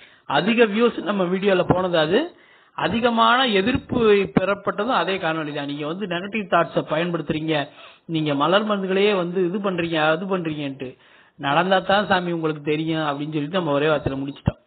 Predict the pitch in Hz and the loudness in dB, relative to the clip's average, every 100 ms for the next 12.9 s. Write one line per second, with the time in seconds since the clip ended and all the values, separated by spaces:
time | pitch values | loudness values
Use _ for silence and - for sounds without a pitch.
0 | _ - - - - 156 143 165 220 190 | _ -20 -20 -10 -4 0 2 2 2 0
1 | 240 302 294 240 208 190 220 240 190 202 | 2 2 2 2 2 2 2 2 2 2
2 | 302 311 277 240 254 196 185 202 190 175 | 0 0 2 2 0 0 -2 0 0 0
3 | 226 214 185 165 165 170 165 160 180 175 | 0 -2 -2 -2 -4 -4 -2 -2 0 0
4 | 165 147 135 127 - _ _ _ _ 185 | 0 -2 -4 -8 -16 _ _ _ _ 2
5 | 175 175 151 135 113 _ _ 143 139 139 | 2 2 -2 -4 -6 _ _ -10 -6 -6
6 | 170 196 202 254 381 - _ _ _ - | -6 -6 -4 -6 -6 -14 _ _ _ 0
7 | 190 247 226 190 220 247 240 220 202 196 | 2 4 4 4 4 2 2 0 -2 -6
8 | 185 180 180 226 190 185 214 269 277 _ | -6 -6 -4 -4 -2 -4 -4 -4 -6 _
9 | _ _ - 170 226 190 180 185 226 175 | _ _ -2 2 4 4 2 0 2 2
10 | 220 285 226 175 180 160 147 127 135 _ | 0 -2 -2 -2 -4 -4 -4 -6 -10 _
11 | _ _ _ - 180 226 202 180 190 165 | _ _ _ 2 2 2 2 2 2 -2
12 | 170 202 196 190 220 196 170 170 160 | 0 4 4 4 0 0 0 0 -4